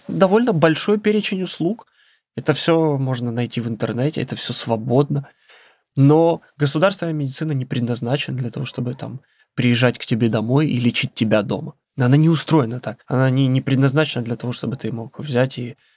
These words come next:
потребовать для себя что-то, какого-то специального лечения, а тебе, видите ли, не дали. Нет, просто она выполняет свою узкую функцию. Возвращаясь к коронавирусу всё-таки. Действительно стало страшно в определённый момент. И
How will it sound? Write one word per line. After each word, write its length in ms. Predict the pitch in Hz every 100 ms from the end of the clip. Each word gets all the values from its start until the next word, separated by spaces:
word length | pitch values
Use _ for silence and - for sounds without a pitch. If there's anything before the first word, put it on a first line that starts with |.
| _ _
потребовать 560 | 123 - 120 110 117 117
для 140 | 131
себя 260 | - 107 123
что-то, 500 | - 139 139 131 131 _ _ _
какого-то 560 | 113 117 113 110 107 113
специального 540 | - - 123 117 113
лечения, 500 | 113 110 160 127 127
а 80 | 117
тебе, 260 | - 110
видите 360 | 113 113 120 113
ли, 100 | 113
не 120 | 120
дали. 300 | 117 107 135 -
Нет, 300 | 160 135 -
просто 380 | - 185 - - - -
она 200 | 226 302
выполняет 420 | 339 - 240 233
свою 180 | - 170
узкую 260 | 139 - 123
функцию. 440 | - 117 - - _ _ -
Возвращаясь 520 | 147 165 - 165 -
к 40 | _ _ _ _ _
коронавирусу 720 | 147 135 131 113 110 120 -
всё-таки. 460 | - - - - - _ _ _ -
Действительно 440 | 143 147 175 143
стало 280 | 139 131 120
страшно 640 | - - 175 - 123 120 _ -
в 80 | 127
определённый 540 | 127 120 131 127 120
момент. 460 | 120 127 165 160 _ _
И 340 | 135 147 147